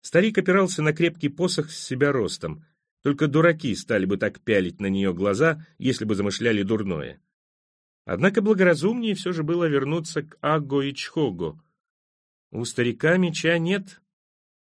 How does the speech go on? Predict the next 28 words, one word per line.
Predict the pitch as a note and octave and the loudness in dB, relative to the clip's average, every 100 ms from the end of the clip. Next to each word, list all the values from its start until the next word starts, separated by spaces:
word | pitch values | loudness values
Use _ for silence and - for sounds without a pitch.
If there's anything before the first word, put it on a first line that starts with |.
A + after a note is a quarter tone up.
| - | -12
заметила | F#2+ C3+ C#3+ B2+ A#2 A2+ | -2 2 2 0 2 2
она | A2 A2+ | 2 0
Джораху | F2+ C3+ D3+ G2 G2 | 0 2 2 0 -2
на | G2 | -2
общем | G#2+ A2+ F#2+ G#2 G2+ | 0 -2 -4 -4 -4
языке, | F#2+ F#2 G2 G2 E3 D#3+ - _ _ _ _ _ | -4 -4 -6 -2 -2 -2 -10 _ _ _ _ _
увлекая | B2+ A#2+ C3 D3+ C3+ | -2 0 0 2 2
его | B2+ A2+ A#2 | 2 0 -2
за | G2+ | -4
собой. | A2 A2+ F#2 C#2+ - _ _ _ _ _ _ _ _ _ - | -2 -4 -4 -8 -10 _ _ _ _ _ _ _ _ _ -4
Медник | A#2 C3+ B2 B2+ | 0 2 0 -8
кинулся | - C3 A2 F#2+ G#2 | -4 -2 -2 -4 -2
за | A2 | 0
ними. | F#2 E2 F2 | 0 -2 -4
"Пять | - D3+ D#3 | 2 4 4
монет, | C#3 C#3 D3+ C3+ | -2 -2 -2 0
и | |
оно | B2+ A#2 | 0 -2
твое! | G#2+ G#2 E2+ C#2+ _ _ _ | -4 -4 -6 -8 _ _ _
Оно | B2+ D#3 | 0 2
же | E3+ | 2
создано | - F#3 F#3+ B2+ D#3+ D3+ | 2 2 2 2 0 0
для | C3+ A#2+ | 0 -4
тебя!" | B2 G#2 E2 - _ _ _ _ _ _ _ _ _ | -4 -4 -6 -10 _ _ _ _ _ _ _ _ _
"Посохом | D#3+ F3+ F3+ D#3 D#3+ C#3+ C#3 - | 0 0 0 -2 0 0 -2 -6
из | B2 A#2+ | -6 -6
твердого | - C3+ D#3 B2 A#2+ | -4 2 2 2 0
дерева | B2 F3 E3 F2 D2 B1+ | 0 -2 -2 -2 -6 -8